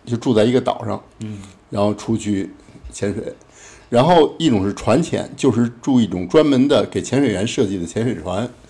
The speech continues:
Speaker 1: 上面有住宿啊，然后船呢依照一定的航线去开，每天经过几个潜点儿，然后每天几个下潜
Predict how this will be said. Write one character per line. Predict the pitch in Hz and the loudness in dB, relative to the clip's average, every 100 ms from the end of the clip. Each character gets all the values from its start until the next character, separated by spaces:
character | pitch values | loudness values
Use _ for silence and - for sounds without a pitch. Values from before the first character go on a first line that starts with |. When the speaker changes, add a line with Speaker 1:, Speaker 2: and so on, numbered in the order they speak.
| - - | -20 -8
Speaker 1:
上 | - 117 | 0 2
面 | 107 | 2
有 | 95 | 0
住 | 87 123 | -2 -4
宿 | - 135 110 | 2 4 6
啊， | 101 | 4
然 | 95 107 | 2 0
后 | 113 | 0
船 | - 101 101 | 0 0 2
呢 | 127 | 2
依 | 117 131 | 0 0
照 | 127 107 | 0 0
一 | 101 | 0
定 | 117 104 | -2 -4
的 | |
航 | 87 95 | -6 -6
线 | 110 117 95 - - - - | -2 -2 -4 -10 -20 -20 -20
去 | - 113 | -6 -6
开， | - 139 139 - - | 2 2 2 -2 -8
每 | 104 98 | -6 -4
天 | - 131 | 0 0
经 | 131 127 | 2 2
过 | 113 | 0
几 | - | -2
个 | 90 | -8
潜 | 87 95 110 | -6 -4 -2
点 | 98 | -4
儿， | - - | -6 -8
然 | 104 | -6
后 | 107 | -4
每 | 98 98 | -4 -8
天 | - 107 | -4 -4
几 | 104 | -4
个 | 95 | -8
下 | 90 | -4
潜 | 110 | -4